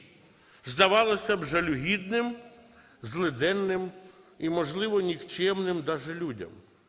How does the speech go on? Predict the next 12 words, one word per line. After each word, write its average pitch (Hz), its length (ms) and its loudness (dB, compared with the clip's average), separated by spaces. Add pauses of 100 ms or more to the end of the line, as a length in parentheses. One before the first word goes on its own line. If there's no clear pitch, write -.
(560)
Євангеліст 214 680 2
Лука 220 320 -2
повідомляє: 185 880 2 (480)
«А 175 140 4
в 180 140 -2
тій 190 160 0
стороні 175 580 0
були 170 340 0
хто? 117 440 0 (240)
У 180 160 -6
полі 262 520 2
пастухи, 151 1080 -2